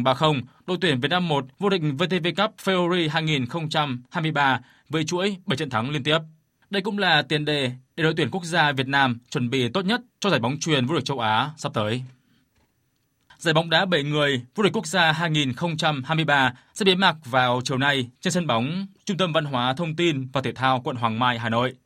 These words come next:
An Biên gặp Đạt Tín để tranh hạng năm, Bê Tông hai mươi sáu Gia Lai gặp Bảy Núi để tranh hạng bảy. Tiếp đó là trận tranh hạng ba giữa Mobi F C gặp Tùng Anh. Và cuối cùng là trận chung kết giữa Hiếu Hoa Kahako và Đại Từ.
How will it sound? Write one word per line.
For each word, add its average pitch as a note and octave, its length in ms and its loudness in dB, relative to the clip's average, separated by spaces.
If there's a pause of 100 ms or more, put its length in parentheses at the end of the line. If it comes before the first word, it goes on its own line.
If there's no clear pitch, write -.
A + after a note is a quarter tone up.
(720)
An C#3+ 200 -2
Biên D3 320 0 (220)
gặp C3 140 0
Đạt C3 200 0
Tín C#3 260 2 (100)
để C3 80 -8
tranh C#3+ 120 2
hạng B2+ 160 -4
năm, B2 260 4 (420)
Bê F#3 80 -2
Tông F#3 180 -2
hai D#3+ 140 -2
mươi D#3+ 140 -4
sáu C3+ 320 -4
Gia D#3+ 140 -2
Lai C#3 300 0 (240)
gặp C#3+ 180 -2 (120)
Bảy B2+ 140 2
Núi C3 420 0
để C#3 80 -8
tranh D3+ 140 2
hạng C#3 120 -2
bảy. A#2 260 2 (300)
Tiếp A#3 120 -4
đó D#3+ 180 2
là F#3 120 0
trận D#3 300 -2
tranh E3 220 -4
hạng D3+ 320 0
ba C#3+ 360 2
giữa F#3+ 100 -6
Mobi E3+ 300 0
F D#3+ 100 -2
C D3 440 -4
gặp B2 180 -2 (200)
Tùng A#2+ 120 -2
Anh. B2+ 220 2 (460)
Và C#3 100 0
cuối D#3 160 -2
cùng D#3 240 0 (140)
là B2+ 340 2
trận C#3 140 -6
chung F3 120 -4
kết G3 200 -2 (140)
giữa F3+ 100 -2
Hiếu E3 140 2
Hoa D3 320 0 (100)
Kahako D#3 480 0 (260)
và C3+ 100 2
Đại C3 140 2
Từ. B2+ 200 0